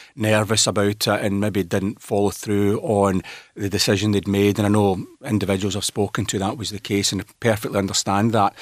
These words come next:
So I think, uh, a huge amount of work was done to get us to forty-five percent. Now, in terms of the economic case for it, um,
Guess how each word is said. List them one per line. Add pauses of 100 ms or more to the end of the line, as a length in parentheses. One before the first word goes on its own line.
(280)
So
I
think,
uh,
a
huge
amount
of
work
was
done
to
get
us
to
forty-five
percent. (480)
Now,
in
terms
of
the
economic
case
for
it, (180)
um,